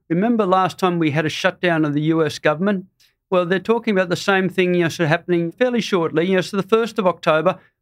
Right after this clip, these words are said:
Now, we, I think we've always got to have signposts on the road ahead, and one of the, one of those is, uh, that we need to get past is that, that first of October. So, see if there's any talk about that, you know, sort of later tonight in the, the United States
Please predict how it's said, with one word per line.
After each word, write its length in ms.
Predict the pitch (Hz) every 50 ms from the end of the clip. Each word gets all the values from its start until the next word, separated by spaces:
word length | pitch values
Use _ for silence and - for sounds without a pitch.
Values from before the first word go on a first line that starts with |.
| _ _ 180
Now, 240 | 180 175 175 175 180
we, 320 | 175 185 190 190 190 190
I 200 | 190 185 185 185
think 280 | 185 - - 240 226 214
we've 240 | 202 190 185 185 175
always 340 | 196 196 220 220 214 196 160
got 120 | - 202
to 60 | 170 151
have 160 | 170 170 165
signposts 640 | - - 175 170 175 175 170 - 151 135 131 - -
on 140 | 156 143
the 80 | 143 139
road 400 | 131 151 156 160 156 147 143 139
ahead, 420 | 143 135 143 165 160 139 127 120 - _ _ _ _ _ _ -
and 120 | 151 160
one 100 | 165 170
of 60 | 165
the, 60 | 165
one 220 | 165 160 185 202 208
of 80 | 196
those 360 | 175 170 165 165 165 156 143 151
is, 300 | 165 160 156 147 - 170
uh, 140 | 175 165 151 143
that 100 | 151 170 160
we 100 | 165 156
need 320 | 165 170 185 202 208 190 160
to 60 | 165
get 200 | 160 151 147 -
past 440 | _ 151 131 127 131 135 120 - -
is 180 | 151 139 127
that, 240 | - 151 139 135 -
that 180 | - 135 131 -
first 320 | - 165 151 143 123 -
of 80 | 143 135
October. 460 | 135 131 _ 156 151 147 135 135 135
So, 220 | 127 - 151 147 - _ _ _ _ _
see 180 | - 220 226
if 140 | 233 214 220
there's 220 | - 196 175 147 180
any 220 | 190 175 170 160
talk 400 | 165 - - 190 196 196 190 190
about 320 | 185 151 156 147 147 139
that, 200 | - 147 143 -
you 100 | 160 151
know, 60 | 147 147
sort 180 | 143 - 156 147
of 40 |
later 240 | 156 156 151 135 139
tonight 360 | 135 - - 156 147 143 143
in 160 | 107 123 143 143
the, 240 | 143 143 143 143
the 120 | 135 135 143
United 440 | 143 139 139 143 143 143 131 123 120
States 360 | - - 147 143 - -